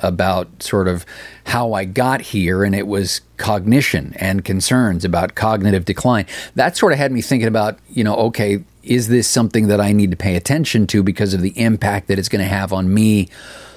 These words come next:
long term? So, I mean, you know, they say that all research is me search, and certainly in my case, there's a certain degree of that because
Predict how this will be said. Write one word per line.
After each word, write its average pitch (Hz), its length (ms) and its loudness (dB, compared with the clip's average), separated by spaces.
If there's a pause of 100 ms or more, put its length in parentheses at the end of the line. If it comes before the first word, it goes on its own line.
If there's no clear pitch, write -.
(100)
long 104 440 2
term? 90 460 -2
So, 92 480 -2 (200)
I - 100 -12
mean, 120 160 2
you 131 80 4
know, 98 100 0
they 107 160 2
say 123 220 0
that 104 200 -2
all 104 360 0
research 104 600 0
is 92 420 -2
me 117 220 4
search, 95 420 -2
and 95 180 0
certainly 107 400 0
in 92 100 2
my 98 180 2
case, 90 320 -4
there's 92 200 0
a 95 60 -2
certain 104 280 0
degree 101 300 2
of 90 80 -4
that 85 180 -2
because 101 340 -2